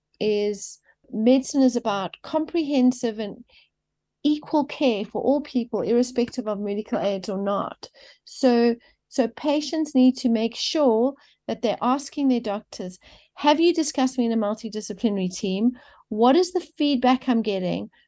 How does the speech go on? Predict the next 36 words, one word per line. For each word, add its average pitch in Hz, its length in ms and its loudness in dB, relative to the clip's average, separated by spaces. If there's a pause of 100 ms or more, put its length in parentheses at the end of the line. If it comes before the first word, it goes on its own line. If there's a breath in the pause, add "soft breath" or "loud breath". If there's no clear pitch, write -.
(140)
Who's 330 180 6
on 330 180 4
the 330 80 0
team?" 185 520 -4 (260)
Because 247 260 2
if 277 160 -2
it's - 380 -6 (440)
four 349 180 4
doctors 302 420 2
on 247 160 6
the 226 80 4
team, 214 460 -2
then 226 160 2
it's 254 160 0
a 247 60 -6
tea 240 240 -6
party. 180 600 -8 (320 soft breath)
Or 240 120 2
if 220 80 -4
it's 233 200 -4
eight 262 220 4
doctors, 262 480 2
then 226 160 0
it's - 220 -6
a - 20 -20
tea 220 220 -4
party. - 440 -4
It's, 190 200 -4
"I 226 160 2
refer 240 260 2
to 226 160 -8
you, 226 160 -2
you 220 220 0
refer 208 280 -4
to 220 200 -6
me." 190 260 -4